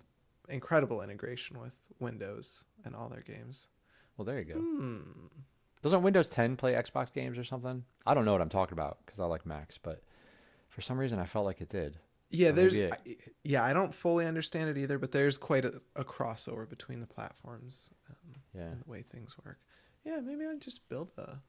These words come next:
Speaker 1: a P C and just, like, hook it up to the T V. Hmm.
Speaker 2: Hmm.
Speaker 1: Questions.
Speaker 2: Yeah.
Speaker 1: Yeah. I don't know. Yeah,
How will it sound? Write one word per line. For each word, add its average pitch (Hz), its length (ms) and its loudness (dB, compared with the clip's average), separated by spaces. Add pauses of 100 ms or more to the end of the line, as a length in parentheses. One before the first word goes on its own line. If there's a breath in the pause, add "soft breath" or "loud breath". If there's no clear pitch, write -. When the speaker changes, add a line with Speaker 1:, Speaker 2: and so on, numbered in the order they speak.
Speaker 1:
a 135 60 -8
P 135 220 -10
C 139 200 -10
and 135 140 -8
just, 131 180 -12
like, 131 180 -8
hook - 180 -14
it 143 60 -10
up 143 140 -10
to 143 100 -12
the 143 80 -8
T 139 220 -10
V. 139 340 -10 (880 soft breath)
Hmm. 143 320 -4 (600)
Speaker 2:
Hmm. 110 260 -4
Speaker 1:
Questions. - 800 -4 (560)
Speaker 2:
Yeah. 104 300 -8 (340)
Speaker 1:
Yeah. 131 180 -10 (1000 soft breath)
I 127 120 -2
don't 139 140 2
know. 123 280 2 (460)
Yeah, 123 260 0